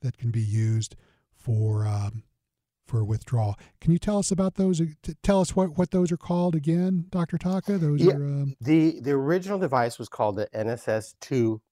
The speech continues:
Speaker 2: Bridge.
Speaker 1: The Bridge,
Speaker 2: And,
Speaker 1: mm-hmm.
Speaker 2: uh, the reason why it was, uh, called that was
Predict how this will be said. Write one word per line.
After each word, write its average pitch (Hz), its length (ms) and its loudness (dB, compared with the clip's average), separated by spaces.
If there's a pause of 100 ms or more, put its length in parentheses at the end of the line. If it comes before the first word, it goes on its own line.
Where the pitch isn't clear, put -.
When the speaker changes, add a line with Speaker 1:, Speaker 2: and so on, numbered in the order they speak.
Speaker 2:
Bridge. 101 640 -2 (120)
Speaker 1:
The - 80 -12
Bridge, 113 100 -2
Speaker 2:
And, 98 420 -2
Speaker 1:
mm-hmm. 98 100 0
Speaker 2:
uh, 92 120 0
the 90 100 -6
reason 104 260 -4
why 101 140 0
it 92 80 -2
was, 90 280 -8
uh, 90 460 -4
called 110 300 -2
that 98 240 -2
was 95 300 -4